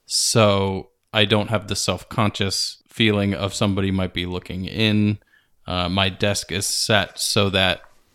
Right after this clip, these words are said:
I can peripherally see most of the time if somebody's, like,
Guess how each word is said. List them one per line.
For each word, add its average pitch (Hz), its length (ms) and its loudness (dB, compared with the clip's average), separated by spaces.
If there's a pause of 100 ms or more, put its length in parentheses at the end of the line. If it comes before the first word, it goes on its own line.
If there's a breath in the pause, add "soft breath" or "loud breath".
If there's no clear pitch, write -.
(240)
I 110 80 -6
can 107 220 -6
peripherally 110 720 2
see - 800 -2
most 120 380 0
of 120 60 -8
the 120 80 -4
time 117 460 0
if 101 100 -2
somebody's, 98 760 -2 (140)
like, 98 300 -4